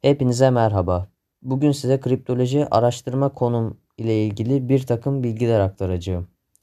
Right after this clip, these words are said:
Kriptoloji Latin kökenli bir kelimedir.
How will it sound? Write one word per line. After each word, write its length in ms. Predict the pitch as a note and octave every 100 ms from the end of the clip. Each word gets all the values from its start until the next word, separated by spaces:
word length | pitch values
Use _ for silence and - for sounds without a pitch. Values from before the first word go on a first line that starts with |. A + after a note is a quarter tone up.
| _ _ _ _ _
Kriptoloji 800 | - C3 C3 C#3+ C3+ C3+ D#3 B2+
Latin 300 | A#2+ A#2+ D#3
kökenli 460 | C#3 B2 A#2+ B2 A#2+
bir 160 | A2+
kelimedir. 680 | - G#2+ G#2 G2 F2+ F2 -